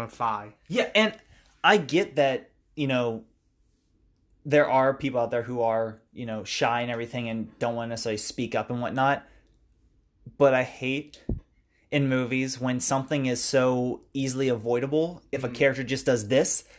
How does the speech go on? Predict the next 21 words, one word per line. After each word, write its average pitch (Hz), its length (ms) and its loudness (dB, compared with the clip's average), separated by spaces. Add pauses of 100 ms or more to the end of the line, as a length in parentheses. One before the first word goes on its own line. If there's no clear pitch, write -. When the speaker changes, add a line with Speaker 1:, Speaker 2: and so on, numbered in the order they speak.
(100)
Speaker 2:
but 165 100 10
he 151 60 10
doesn't 151 200 6
do 147 60 6
it 135 80 2
because 123 160 -6
he's 120 100 -6
shy 113 380 -2
or, 104 280 -8
or 104 280 -8
quote-unquote 113 420 -4
spineless 95 540 -8
and 104 60 -8
everything. 95 360 -8 (360)
Because 147 400 4 (1700)
i-, - 40 -4
it's 151 360 -2
just 160 220 4
an - 140 -4
easy 147 320 2
fix - 680 0